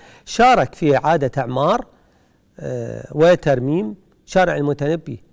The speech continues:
روحوا شوفوا شارع المتنبي وحولوا لنا شارع الرشيد، هذا المعلم الثقافي المهم. دوروا على المقهى البرازيلي، منو صاحبه؟ رجعوه،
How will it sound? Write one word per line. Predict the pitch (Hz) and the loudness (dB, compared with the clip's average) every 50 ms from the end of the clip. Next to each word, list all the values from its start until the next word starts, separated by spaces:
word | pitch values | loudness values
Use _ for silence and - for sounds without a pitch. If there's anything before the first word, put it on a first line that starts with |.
| _ _ _ _ _ _ _ _ _ - 160 | _ _ _ _ _ _ _ _ _ -4 -2
روحوا | 190 208 190 - 139 | -2 -2 -2 -6 -10
شوفوا | - - 160 127 - 127 | -10 -10 -10 -10 -10 -12
شارع | - - 131 123 117 117 - | -10 -8 -8 -8 -8 -8 -10
المتنبي | - 117 117 113 - 120 123 127 127 127 170 156 - - - _ _ - | -10 -12 -12 -10 -8 -8 -8 -8 -10 -10 -12 -12 -12 -14 -20 _ _ -10
وحولوا | 123 - - 131 123 120 117 113 127 127 | -8 -6 -4 -4 -4 -4 -2 -2 -2 -2
لنا | 117 - 113 | -2 -4 -8
شارع | - - 135 135 147 156 165 - 185 | -10 -8 -6 -6 -6 -6 -6 -6 -6
الرشيد، | 175 180 175 - - - 220 269 - - - _ _ _ _ _ - | -8 -8 -8 -10 -6 -4 -2 -4 -4 -6 -12 _ _ _ _ _ -12
هذا | - 165 160 139 | -10 -8 -6 -4
المعلم | 131 123 131 147 139 139 135 131 123 | -4 -4 -4 -4 -6 -6 -8 -8 -10
الثقافي | 113 - - 131 - - 123 127 - - | -10 -12 -12 -14 -12 -10 -10 -10 -10 -12
المهم. | 123 113 117 117 101 120 127 113 _ _ _ _ _ _ _ _ _ _ _ _ _ _ _ _ - | -12 -12 -12 -10 -10 -10 -10 -10 _ _ _ _ _ _ _ _ _ _ _ _ _ _ _ _ -10
دوروا | 143 123 165 196 220 196 143 117 | -2 0 2 2 2 2 0 -2
على | - 131 123 117 | -2 -4 -6 -6
المقهى | 110 113 139 - - 135 | -4 -6 -6 -6 -6 -6
البرازيلي، | 123 107 120 120 113 107 107 95 131 151 170 147 120 - - _ _ _ _ _ _ - | -6 -6 -6 -6 -6 -6 -8 -6 -4 -4 -4 -4 -8 -10 -12 _ _ _ _ _ _ -4
منو | - 165 180 185 180 | 0 0 2 2 0
صاحبه؟ | - - 175 170 - - 151 143 127 | 0 0 0 -2 -2 -2 -2 -2 0
رجعوه، | 120 117 104 - 135 117 139 190 262 277 202 | 0 -2 -2 -2 -2 2 2 4 4 4 2